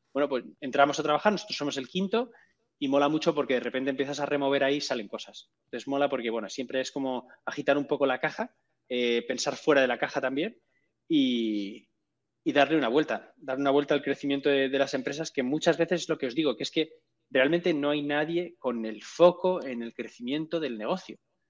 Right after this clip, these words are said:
Y, y es alucinante. Hay mucha gente que dice, "Ya, Luis, ¿y cómo pu-, cómo vienes tú y, y haces que esto sea un plugin? Si es que el negocio es como muy interno, ¿no?". Ya, pero es que lo que hay que hacer para que crezca no es tan interno, ¿sabes? Es lo que está en contacto con el usuario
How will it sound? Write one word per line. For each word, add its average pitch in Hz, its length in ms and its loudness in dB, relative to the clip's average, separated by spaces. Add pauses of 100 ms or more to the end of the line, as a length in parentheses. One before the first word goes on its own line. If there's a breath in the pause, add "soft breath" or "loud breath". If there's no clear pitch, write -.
(380)
Y, - 640 -14 (240)
y 143 100 0
es 131 100 -2
alucinante. 160 360 0
Hay 139 60 6
mucha 147 180 0
gente 139 200 -4
que 127 60 -2
dice, 117 200 -6
"Ya, 147 140 2
Luis, 175 220 0
¿y 127 80 -12
cómo 156 260 -2
pu-, - 140 -10 (240)
cómo 226 180 4
vienes 160 280 4
tú 143 140 6
y, 131 100 6
y 135 200 0
haces 131 300 0
que - 80 -8
esto 131 160 -6
sea 127 180 0
un 117 140 -4
plugin? 151 440 2
Si - 120 -4
es 143 80 -6
que 190 80 2
el 170 60 2
negocio 143 320 0
es - 80 -4
como 151 220 -4
muy 147 160 0
interno, 139 480 -2
¿no?". 226 180 -6 (440 soft breath)
Ya, 214 120 -2
pero 127 140 -4
es - 80 -10
que 156 100 2
lo 143 180 4
que 147 100 4
hay 185 120 4
que 202 100 0
hacer 196 240 0
para 185 160 6
que 170 120 4
crezca 190 440 0 (180)
no 160 300 2
es 196 180 0
tan 127 160 2
interno, 131 500 -4 (380)
¿sabes? 143 400 -2
Es 151 280 -2
lo 123 180 -4
que - 80 -8
está - 240 2
en 185 80 2
contacto 175 500 -2
con 123 160 -2
el 110 100 -6
usuario 160 600 0